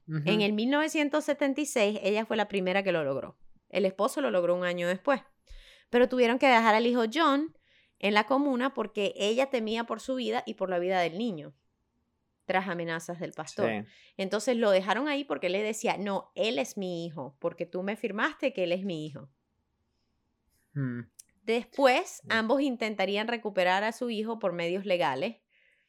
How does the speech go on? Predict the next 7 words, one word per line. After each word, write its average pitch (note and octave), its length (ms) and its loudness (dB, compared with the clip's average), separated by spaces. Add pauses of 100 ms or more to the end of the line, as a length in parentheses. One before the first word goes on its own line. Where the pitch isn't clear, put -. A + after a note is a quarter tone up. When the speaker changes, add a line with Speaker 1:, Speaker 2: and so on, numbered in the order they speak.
(200)
Speaker 2:
pero G3+ 200 4
lo F#3+ 120 2
que F#3+ 120 -2
sucedió A#3+ 880 0 (400)
nunca G3+ 480 -4
hubiesen F#3+ 320 -2
podido E3 540 -2